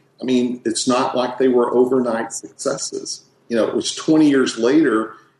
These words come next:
and they're still breaking into the big stage, or they had already paid their dues. So long, they, they were there for a long time. They paid their dues,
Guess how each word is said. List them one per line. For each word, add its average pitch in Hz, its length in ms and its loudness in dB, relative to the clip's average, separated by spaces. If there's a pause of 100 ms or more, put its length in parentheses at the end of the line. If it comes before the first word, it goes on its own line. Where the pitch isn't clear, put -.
(100)
and 117 100 -4
they're 110 120 0
still 131 640 2
breaking 123 460 -4
into 120 360 -4
the 110 120 -4
big - 220 -4
stage, - 800 -6 (160)
or 113 120 2
they 123 160 4
had 113 140 2
already 135 380 0
paid 127 360 -6
their 110 140 0
dues. 107 400 -2
So 101 180 0
long, 110 460 -2
they, 110 200 0
they 101 240 -2
were 107 180 0
there 165 240 2
for 170 180 -4
a 147 60 -2
long 147 240 -4
time. 139 400 -8 (340)
They 107 140 -2
paid 147 400 2
their 139 160 2
dues, 120 600 -2